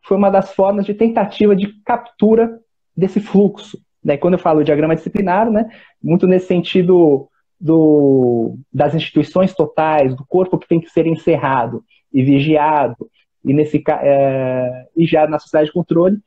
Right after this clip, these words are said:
essa gestão da vida no espaço aberto. Então, o fascismo foi uma tentativa de codifi-, de captura da vida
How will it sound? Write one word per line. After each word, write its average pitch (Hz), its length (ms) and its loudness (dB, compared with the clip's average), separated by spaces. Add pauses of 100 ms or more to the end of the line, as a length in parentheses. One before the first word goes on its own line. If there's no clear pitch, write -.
(140)
essa - 220 0
gestão 175 320 0
da 190 100 4
vida 180 220 0
no 190 60 0
espaço 170 360 -2
aberto. 135 400 0
Então, 175 160 -4
o - 40 -6
fascismo 196 440 -4
foi 190 80 -4
uma 190 140 -2
tentativa 185 480 -2
de - 120 -12
codifi-, - 400 -2
de 147 400 -2
captura 196 440 0
da 170 100 2
vida 170 320 -4